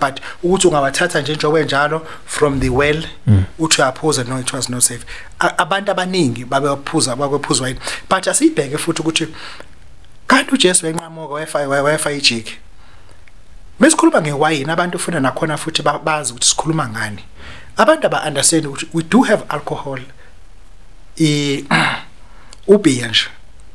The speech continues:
Speaker 1: ongenayo i-ethanol, o-alcohol free.
Speaker 2: Mm.
Speaker 1: Uhambe yeka Woolworths, la, la ngit-, ngidla khona ukudla okubizayo, bazofike bakutshengise ukuthi nansi i-Corona,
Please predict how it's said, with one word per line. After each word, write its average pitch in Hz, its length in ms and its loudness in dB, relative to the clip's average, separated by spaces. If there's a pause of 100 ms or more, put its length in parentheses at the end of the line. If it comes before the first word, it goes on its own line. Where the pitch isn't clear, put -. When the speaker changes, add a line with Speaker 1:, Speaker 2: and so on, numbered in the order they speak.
(1300)
Speaker 1:
ongenayo 151 460 4
i-ethanol, 117 460 -4 (760)
o-alcohol 156 460 2
free. - 340 -6 (240)
Speaker 2:
Mm. 95 160 6 (1600)
Speaker 1:
Uhambe 156 320 2
yeka 156 220 4
Woolworths, 156 600 2 (200)
la, 135 120 -6
la 139 160 0
ngit-, 143 300 -8
ngidla 135 240 -6
khona 143 200 -12
ukudla 135 140 -6
okubizayo, 139 560 -2 (1200)
bazofike 139 360 4
bakutshengise 127 640 -2
ukuthi 147 300 -8
nansi 147 300 -4
i-Corona, 165 500 0